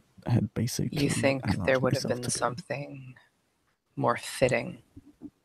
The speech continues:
Speaker 2: for the crime?
Speaker 1: I did three separate punishments when there really only needed to be one,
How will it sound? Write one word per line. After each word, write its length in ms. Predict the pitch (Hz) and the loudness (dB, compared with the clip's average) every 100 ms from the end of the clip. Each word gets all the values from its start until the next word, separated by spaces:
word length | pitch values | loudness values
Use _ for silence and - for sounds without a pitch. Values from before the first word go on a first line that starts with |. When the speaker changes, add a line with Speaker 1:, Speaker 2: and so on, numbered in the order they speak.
| _ _ _ _ | _ _ _ _
Speaker 2:
for 100 | - | -6
the 100 | 120 | -4
crime? 500 | - - 131 127 131 - _ - _ _ _ _ _ _ _ _ _ _ _ _ _ - - | -2 -2 -2 -4 -10 -14 _ -10 _ _ _ _ _ _ _ _ _ _ _ _ _ -20 -4
Speaker 1:
I 540 | 113 113 - - - - - | 0 2 2 0 0 -4 -4
did 200 | - - | -2 -2
three 520 | - - - - - | -6 -6 -2 0 0
separate 680 | 139 - - - - - _ | -2 0 0 0 -2 -4 _
punishments 680 | - - - - - - - | 0 0 0 2 2 0 -4
when 120 | - | -4
there 160 | - - | 0 0
really 320 | - - 60 | 0 2 2
only 200 | - 62 | 2 2
needed 280 | 117 107 - | 2 0 -2
to 80 | - | -2
be 120 | - | 0
one, 500 | 101 - - - 123 | 0 0 0 2 0